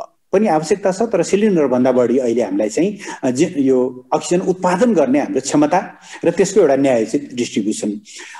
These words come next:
अब यहाँ कस्तो भएछ अलिकति भने वितरणको सन्दर्भमा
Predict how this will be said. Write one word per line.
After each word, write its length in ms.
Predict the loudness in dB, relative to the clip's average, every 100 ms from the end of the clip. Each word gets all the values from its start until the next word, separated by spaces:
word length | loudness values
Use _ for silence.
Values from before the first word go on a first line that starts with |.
| 0
अब 80 | 2
यहाँ 220 | 4 2
कस्तो 260 | 0 2 2
भएछ 260 | 2 2
अलिकति 360 | 0 2 0 0
भने 360 | 0 0 2 0 -2 -4 -4 -2 -2
वितरणको 420 | 0 2 0 -2
सन्दर्भमा 600 | -2 -2 0 0 0